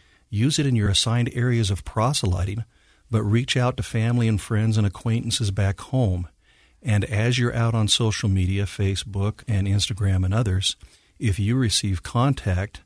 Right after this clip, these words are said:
then work with the people for a while, share some messages, and be ready to pass them off to missionaries where these individuals live." And so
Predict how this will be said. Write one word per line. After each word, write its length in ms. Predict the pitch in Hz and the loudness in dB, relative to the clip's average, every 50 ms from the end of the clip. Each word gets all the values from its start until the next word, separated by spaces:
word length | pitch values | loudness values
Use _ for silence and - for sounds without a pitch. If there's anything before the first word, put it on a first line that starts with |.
| _ _ _ _ _ _ - | _ _ _ _ _ _ -16
then 360 | - 104 113 117 120 127 131 - - _ _ _ - | -6 -2 0 0 0 0 -2 -4 -12 _ _ _ -8
work 380 | 117 104 113 127 139 139 - | -4 0 0 0 0 0 -2
with 140 | 160 147 - | -4 -2 -2
the 60 | - | -6
people 400 | - - - - 90 - - 104 | -8 -6 -6 -6 -6 -4 -4 -6
for 200 | 92 - - 101 | -6 -4 -6 -6
a 60 | 98 | -4
while, 340 | - 98 90 90 92 104 120 | -2 -2 -2 0 0 0 -2
share 300 | 113 - - 117 110 127 | -4 -2 0 0 0 0
some 200 | - - 147 127 | 0 0 0 2
messages, 480 | 113 95 92 - - 104 92 123 110 - | 2 2 2 2 0 -2 -4 -4 -4 -2
and 100 | 113 101 | -2 -2
be 120 | 104 95 | -2 -2
ready 260 | 92 95 98 95 107 | -2 -2 -2 -2 -2
to 80 | 107 113 | -4 -6
pass 400 | - - - - 101 98 92 - | -8 -8 -8 -4 -2 -2 -2 -2
them 160 | - 104 104 | -2 -2 -2
off 260 | 98 95 101 101 - - | 0 0 -2 -2 -4 -6
to 120 | - 110 | -4 -2
missionaries 640 | 98 101 101 98 - - - 98 98 95 95 95 - - - | 0 2 2 2 2 2 0 0 0 0 0 -2 -2 -4 -2
where 300 | - 101 98 98 95 92 _ _ - _ _ _ _ _ _ _ - 104 | 0 0 0 0 -2 -4 _ _ -20 _ _ _ _ _ _ _ -6 0
these 240 | 104 98 98 90 | 0 2 2 2
individuals 640 | - 131 104 95 90 95 101 92 95 98 92 101 104 | 0 0 0 0 0 0 0 0 0 -2 -2 -2 -2
live." 300 | 107 123 123 95 92 - 104 | -2 -2 -2 -2 -6 -6 -4
And 140 | 104 98 | -4 -2
so 300 | - - 113 104 101 92 | 0 2 2 2 0 -2